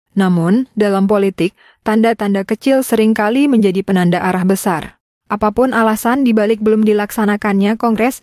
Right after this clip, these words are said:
yang jelas dinamika ini layak untuk terus dicermati. P D I P bukan sekadar partai besar dengan sejarah panjangnya, juga salah satu penentu arah politik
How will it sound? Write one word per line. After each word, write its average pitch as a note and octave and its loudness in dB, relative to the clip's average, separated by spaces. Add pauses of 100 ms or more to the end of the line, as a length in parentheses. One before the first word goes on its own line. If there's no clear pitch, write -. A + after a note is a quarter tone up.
yang G#3+ 2
jelas B3 0
dinamika G#3 0
ini A#3 0
layak A#3 0
untuk G3+ -4
terus A3 -2
dicermati. G#3 -4 (420)
P A#3+ 2
D A3 2
I A3+ 0
P C4+ 0
bukan C4+ -2
sekadar A3 -2
partai A3+ -2
besar A#3 -2
dengan G#3 2
sejarah A3+ -2
panjangnya, G3 0
juga G#3 0
salah G#3 0
satu A3+ -2
penentu G3+ 0
arah G3 -2
politik G3+ 0